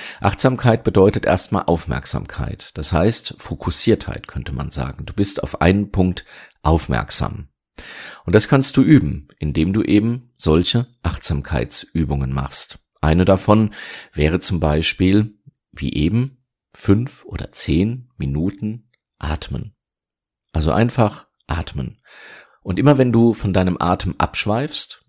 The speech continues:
und plötzlich bei der Einkaufsliste bist oder beim letzten Streit oder beim letzten Sex oder wo auch immer, dann wieder zurück zum Atem.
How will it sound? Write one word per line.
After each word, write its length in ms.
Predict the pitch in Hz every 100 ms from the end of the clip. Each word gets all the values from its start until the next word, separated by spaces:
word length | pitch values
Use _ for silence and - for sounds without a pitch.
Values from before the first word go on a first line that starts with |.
| -
und 140 | 80
plötzlich 300 | 71 73 -
bei 100 | -
der 100 | -
Einkaufsliste 680 | 76 117 101 - - 80 -
bist 300 | 76 80 -
oder 140 | - 76
beim 160 | 71
letzten 320 | 71 - -
Streit 540 | 73 - 85 92 92 -
oder 160 | -
beim 140 | 71 67
letzten 320 | 69 - 82
Sex 480 | - 98 - - -
oder 180 | 71 92
wo 160 | 131
auch 80 | 82
immer, 380 | 71 98 131 _ - - - - - _ -
dann 200 | 101 107
wieder 200 | 113 107
zurück 360 | - 95 95
zum 180 | - 95
Atem. 480 | - 69 - -